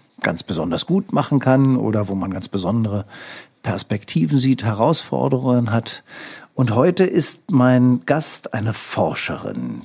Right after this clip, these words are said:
die weiß, was Wirtschaft und Wissenschaft gemeinsam tun können, um vor allem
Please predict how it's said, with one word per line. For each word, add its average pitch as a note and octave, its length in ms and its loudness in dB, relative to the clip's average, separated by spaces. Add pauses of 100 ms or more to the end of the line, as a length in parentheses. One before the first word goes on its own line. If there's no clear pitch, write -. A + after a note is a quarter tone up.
die A2+ 180 0
weiß, E3 380 2
was A#2 240 -2
Wirtschaft B2 480 -2
und A#2+ 320 -6
Wissenschaft - 640 -2
gemeinsam F#2+ 760 -4
tun F#2 360 -2
können, B2+ 400 2 (600)
um D#3 220 6
vor - 220 0
allem D3 380 2